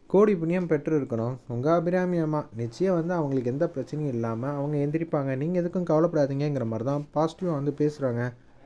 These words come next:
வேற லெவல்ல இருந்துச்சுன்னே சொல்லலாம் அந்த சீன்லாம். ஒரு பக்கம் இதை நினைச்சு தான் வந்து வேதனையோட இருக்காங்க நம்ம கார்த்தி. என்னடா அது,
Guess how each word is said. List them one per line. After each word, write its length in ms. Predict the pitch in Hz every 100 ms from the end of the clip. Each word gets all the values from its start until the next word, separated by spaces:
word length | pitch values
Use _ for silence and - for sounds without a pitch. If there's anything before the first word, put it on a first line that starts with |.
| -
வேற 200 | 139 190 208
லெவல்ல 280 | 208 208 190
இருந்துச்சுன்னே 340 | 156 151 156
சொல்லலாம் 440 | 147 127 117 156 175
அந்த 180 | 160
சீன்லாம். 420 | 147 160 151 139 139 - _ - - -
ஒரு 200 | 175 214
பக்கம் 360 | 190 165 170 139
இதை 160 | 156
நினைச்சு 300 | 165 170 170 156
தான் 200 | 175 165
வந்து 160 | 147
வேதனையோட 500 | 131 147 160 143 151 147
இருக்காங்க 440 | 131 147 131 110 110 120
நம்ம 180 | 143 170
கார்த்தி. 400 | 160 160 156 143 113
என்னடா 240 | 117 147 135
அது, 160 | 117